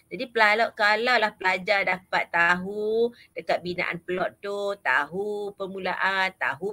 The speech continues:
perkembangan, tahu konflik, tahu klimaks dia,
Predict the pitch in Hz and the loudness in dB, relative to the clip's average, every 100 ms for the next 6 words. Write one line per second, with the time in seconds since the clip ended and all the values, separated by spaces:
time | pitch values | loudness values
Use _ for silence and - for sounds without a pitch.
0 | - 202 202 185 190 190 190 190 - - | -8 -10 -4 -2 -2 0 0 0 -4 -16
1 | _ 233 240 233 220 _ - 190 190 - | _ 4 4 0 -10 _ -2 -2 -4 -10
2 | 196 196 196 - 135 143 202 226 202 190 | -6 -6 -6 -2 -2 -2 -4 -2 -2 -2
3 | 185 139 - 190 180 | -4 -6 -2 -2 -2